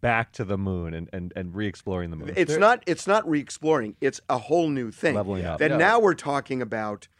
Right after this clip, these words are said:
Speaker 2: colonizing.
Speaker 1: Mm-hmm.
Speaker 2: I mean, ultimately, and that sounds weird, but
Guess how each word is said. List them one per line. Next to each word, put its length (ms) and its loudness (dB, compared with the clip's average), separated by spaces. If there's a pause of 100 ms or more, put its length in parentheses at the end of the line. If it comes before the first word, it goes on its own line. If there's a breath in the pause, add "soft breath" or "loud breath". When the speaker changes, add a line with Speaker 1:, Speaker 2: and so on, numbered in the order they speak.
(640)
Speaker 2:
colonizing. 840 -4
Speaker 1:
Mm-hmm. 220 -4
Speaker 2:
I 80 4
mean, 260 4
ultimately, 720 2 (200 soft breath)
and 200 2
that 160 2
sounds 340 -2
weird, 600 0 (280)
but 180 -2